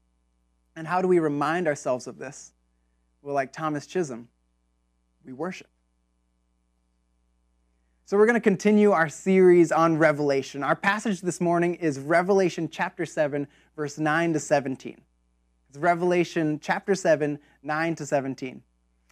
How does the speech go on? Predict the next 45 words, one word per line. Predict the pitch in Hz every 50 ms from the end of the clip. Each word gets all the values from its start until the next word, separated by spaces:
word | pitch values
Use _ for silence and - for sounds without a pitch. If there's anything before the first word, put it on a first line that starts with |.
| _ _ -
If | 175 151
you | 208
have | 214 202
a | 190 175
Bible | 147 160 147 175 185 175 185 180
or | 165
Bible | 147 156 143 160 165 170 175 175
app, | 170 170 170 - -
I'd | 156 160 156 151 147
really | 151 156 147 170 185 185 180
encourage | 165 156 - - 165 170 165 151 139 139
you | 156 180 165 165 151
to | 151 147 -
open | 175 185 185 185 - 190 185 190
it | 190 196 185 - -
and | - 156 147 143 -
follow | - 160 160 165 160 156
along. | 139 143 143 156 165 170 170 160
And | 160 151
if | 127 131
those | 160 180 190 185
are | 190 147
hard | - - 165 160 -
to | 165 - -
access | 131 147 147 - - 160 - -
right | - 143 139 143
now, | 151 139 135 135 127 123 _
don't | - 170 160 165 160
worry. | 160 151 147 139 135 135 135 131 _ _ _ _ _ _
The | - 131
verses | 123 147 156 156 147 - 160 147 123 127
will | 143
be | 127 127 143 143 143
on | 143 139 135 135
the | 120
screen. | - - - - 131 - - - _ _ _ _ _ _ _ _ _ _ _ _ _ _ _ _ _ _ _ _ _ _ _ _ _ _ -
But | - 208
before | 190 185 175 - 220 226 240
we | 262 247
dive | 196 196 165 175 180 165
in, | 180 170 156
just | 151 156 - -
a | 165
little | 151 170 196 190 180
context. | - - 139 135 127 - 123 - - - - - _